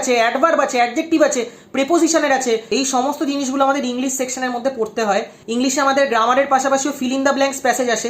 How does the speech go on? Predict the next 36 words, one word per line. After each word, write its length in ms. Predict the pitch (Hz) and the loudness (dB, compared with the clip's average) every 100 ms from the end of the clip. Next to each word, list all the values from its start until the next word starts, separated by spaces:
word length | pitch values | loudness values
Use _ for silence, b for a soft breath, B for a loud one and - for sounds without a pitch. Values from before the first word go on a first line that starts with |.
| 240 | -4
যেটাকে 220 | 240 247 | -2 -2
আমরা 120 | 247 262 | 0 0
ক্লজ 180 | 226 226 - | 0 -2 -2
টেস্ট 160 | 254 240 | -4 -4
প্যাসেজ 200 | 220 214 208 | -4 -4 -2
বলি। 140 | 208 226 B B B | -4 -6 B B B
এবং 120 | 226 254 247 | 0 0 0
ক্লজ 220 | 233 247 294 | 0 0 -2
টেস্টে 220 | 277 294 | -2 0
দেখবে 180 | 269 262 254 | 0 -2 -4
different 300 | 233 285 285 277 | -4 -2 -2 0
types 200 | 262 254 285 | -2 0 -2
of 40 | 190 | 0
blanks 260 | 226 247 196 | -2 -2 0
দেওয়া 140 | 208 165 | 0 0
থাকে 200 | 139 127 123 B B 214 | -4 -10 -14 B B -2
এবং 100 | 233 247 - | 0 0 -2
সেই 160 | 269 294 | 0 0
ব্ল্যাঙ্কগুলোতে 540 | 240 247 247 262 269 285 - | 0 0 0 0 0 -2 -2
কোন 160 | 277 320 | 0 2
ওয়ার্ডটা 280 | 285 277 277 254 | 2 0 2 0
অ্যাকচুয়াল 320 | 254 294 269 | 0 -2 -2
বসতে 180 | 247 254 262 | -2 -6 -4
চলেছে 260 | 233 196 214 - B B | -2 -2 -2 -4 B B
সেইটা 220 | 254 262 277 | -2 2 2
আমাদেরকে 300 | 254 269 269 233 | 4 2 4 2
অপশন 240 | 220 269 262 | 2 -2 -2
থেকে 140 | 269 269 269 | -2 -4 -4
পিক 120 | 254 262 | -4 2
করে 120 | 269 | 2
বসাতে 260 | 190 175 - | 2 -2 -6
হয়। 120 | 127 113 - - | -10 -12 -10 -2
এবার 140 | 226 269 208 | 0 2 2
যখন 220 | 226 294 285 | 2 2 2
আমরা 140 | 285 269 | 2 2
ওয়ার্ডটাকে 420 | 220 240 - 277 | 2 2 0 0